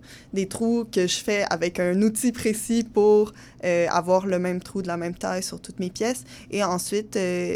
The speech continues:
c'est, j'aligne, euh, ces deux, euh, ces deux ouvertures ensemble, j'insère un boulon, un écrou, puis c'est parti.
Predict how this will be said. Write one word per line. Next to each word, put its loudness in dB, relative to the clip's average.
c'est, -6
j'aligne, 0
euh, -2
ces -6
deux, 0
euh, -2
ces -6
deux -2
ouvertures -4
ensemble, -2
j'insère 0
un 0
boulon, 2
un 0
écrou, -6
puis -4
c'est -4
parti. -6